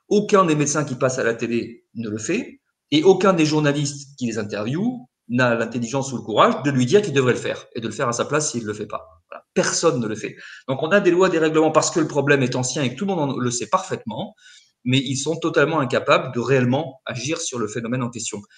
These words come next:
C'est une des choses aussi qu'a vérifié le covid. Tout ce qu'on a mis en place,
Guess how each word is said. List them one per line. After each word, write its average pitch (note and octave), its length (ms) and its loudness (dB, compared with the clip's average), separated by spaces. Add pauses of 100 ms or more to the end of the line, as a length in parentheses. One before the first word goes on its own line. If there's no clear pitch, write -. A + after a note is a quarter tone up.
(120)
C'est - 240 -10
une D3+ 100 2
des C3+ 120 2
choses C3+ 260 0
aussi B2 240 -4
qu'a B2+ 120 2
vérifié B2 360 -2
le - 60 -4
covid. B2+ 320 -6 (280)
Tout A#3+ 160 0
ce - 60 -2
qu'on E3+ 160 -4
a D3 80 0
mis D3 140 -2
en C3 100 0
place, C#3+ 460 0